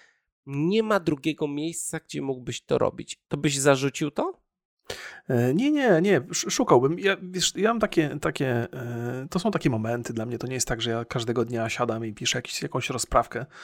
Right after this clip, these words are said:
Speaker 2: E, szczerze mówiąc, to, to źródłem tych miejsc jest mój Instagram. Ja sobie to na Instagrama piszę, bo tam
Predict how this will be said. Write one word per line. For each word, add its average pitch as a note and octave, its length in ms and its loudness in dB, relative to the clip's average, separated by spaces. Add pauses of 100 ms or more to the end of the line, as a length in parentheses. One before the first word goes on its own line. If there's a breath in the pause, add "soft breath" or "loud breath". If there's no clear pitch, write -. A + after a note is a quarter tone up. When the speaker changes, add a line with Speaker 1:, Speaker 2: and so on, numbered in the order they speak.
(320 loud breath)
Speaker 2:
E, C3+ 240 2
szczerze A#3+ 300 4
mówiąc, A3+ 340 4
to, D#3+ 180 2
to D#3+ 140 4
źródłem D3+ 460 2 (160)
tych - 220 -2
miejsc C#3 340 -2
jest C3 140 -4
mój C#3 140 -2
Instagram. A2+ 400 -4
Ja D#3+ 60 -2
sobie F#3+ 180 -4
to F3 100 0
na E3+ 80 -2
Instagrama D#3 500 4
piszę, C#3+ 400 0 (280 loud breath)
bo D3+ 100 2
tam D3 440 4